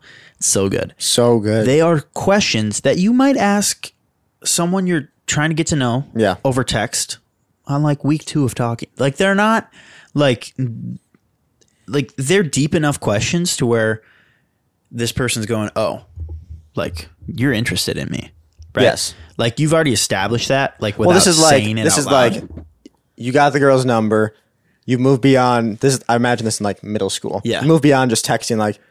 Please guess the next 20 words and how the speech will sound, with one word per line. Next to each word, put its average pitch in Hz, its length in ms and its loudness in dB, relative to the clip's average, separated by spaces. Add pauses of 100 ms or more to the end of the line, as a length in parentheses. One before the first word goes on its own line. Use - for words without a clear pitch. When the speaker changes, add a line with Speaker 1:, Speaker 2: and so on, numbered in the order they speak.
(180)
Speaker 2:
"Hi, 120 200 -2
how 127 140 0
are 113 140 0
you? 117 320 2
Good, 117 180 2
how 110 160 0
are 110 100 2
you?" 110 400 2
This 135 120 2
is 120 60 0
Speaker 1:
Yeah. 117 100 4
Speaker 2:
like, 110 80 2
this 123 140 0
is 117 100 0
week 104 280 -6
two. 95 340 -2 (140)
You 107 80 -4
know, 98 220 -4 (120)
you 117 80 -6
gotta. 110 280 2